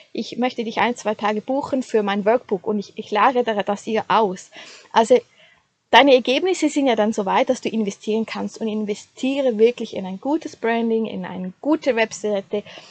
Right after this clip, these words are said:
Die Person macht für dich das Logo, den Website-Namen. Und in dieser Zeit, wo sie das gestaltet, kannst du mit Freundinnen im Park sein, samplen, After-Sun-Spray aufsprühen.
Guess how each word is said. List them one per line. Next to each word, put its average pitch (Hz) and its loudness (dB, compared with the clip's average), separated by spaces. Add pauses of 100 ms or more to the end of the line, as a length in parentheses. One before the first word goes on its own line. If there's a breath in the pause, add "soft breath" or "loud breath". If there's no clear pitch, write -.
(120)
Die - -4
Person 226 0
macht - -6
für 202 -4
dich 185 -8
das - -8
Logo, 294 8
den 180 -2
Website-Namen. 262 0 (500 loud breath)
Und 233 -2 (100)
in 226 0
dieser 294 4
Zeit, 247 2
wo 233 -2
sie 226 -2
das 208 -2
gestaltet, 247 2
kannst 262 -2
du 247 -2
mit 226 -4
Freundinnen 247 -2
im 202 -4
Park 247 0
sein, 226 -2
samplen, 233 0
After-Sun-Spray 214 -2
aufsprühen. 202 -4